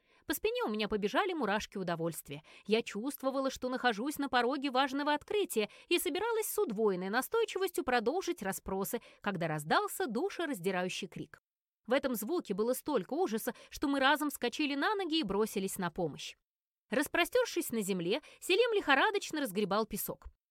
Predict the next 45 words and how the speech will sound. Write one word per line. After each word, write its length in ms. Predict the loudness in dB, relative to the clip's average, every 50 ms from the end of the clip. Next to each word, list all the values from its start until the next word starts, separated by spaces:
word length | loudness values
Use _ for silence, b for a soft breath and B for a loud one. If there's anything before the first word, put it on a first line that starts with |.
| _ _ 0
Время 320 | 4 4 4 6 4 2
от 80 | 0 0
времени 380 | 0 0 0 0 0 0 0
он 140 | 0 0 2
разражался 600 | 0 0 2 2 2 4 4 2 2 2 2 2
воплями, 380 | 4 4 4 4 2 2 0 0
в 60 | 2
которых 400 | 0 0 0 2 0 -2 -2 0
ужас 280 | 0 2 2 2 0 0
смешался 480 | 0 -2 2 2 2 2 2 0 -2
с 80 | 0 0
отчаянием. 640 | 0 0 0 0 0 2 2 0 -2 -4 -6 -10 b b b b b b
Мальчика 540 | -2 0 2 2 2 0 -2 -4 -4 -2 -2
окружало 480 | -2 0 -2 -2 0 2 2 2 2 0
столь 280 | -2 -2 -2 -2 -2
плотное 460 | -2 -2 0 2 2 2 2 -2 -4
песчаное 460 | -2 -4 -4 -2 -2 0 0 0 2 2
облако, 380 | 2 2 2 0 0 0 -4 B B B B
что 160 | -6 -4 -2
лишь 220 | -2 -2 -4 -4
подойдя 400 | -6 -4 -2 -2 -2 0 0 0
ближе, 320 | 2 4 4 4 4 4 2
я 100 | 2 2
поняла, 400 | 0 -2 -2 0 0 2 0 0
в 80 | 0
чем 220 | -4 -6 -4 -4 -2
дело. 300 | -2 -2 -2 -2 -4 -10 _ _ _ _ _ _ _ _ _ _ 4
Поверхность 560 | 4 6 6 4 4 0 -4 -6 -6 -6 -6
земли 360 | -2 0 2 4 6 6 4
к 80 | 4 4
западу 400 | 4 4 4 4 2 2 2 2
от 100 | 2 0
основания 500 | -2 -2 0 0 2 0 0 0 -2 -2
пирамиды 460 | 0 0 0 0 0 0 0 2 2
была 240 | 2 4 4 4 4
очень 300 | 2 0 -2 -2 -2 0
неровной 380 | 0 2 2 0 2 0 0
и 40 | 0
состояла 480 | -2 -4 -4 -2 0 0 0 0 0 0
из 120 | 0 -2 -2
глубоких 460 | -2 -2 -2 -2 -2 -2 -4 -8 -10
впадин 400 | -4 _ 2 2 2 2 0 0
и 20 |
высоких 480 | 0 -2 -2 -2 -2 -2 0 -2 -2 0
гребней. 500 | 0 2 2 2 2 2 0 -4 -8 -10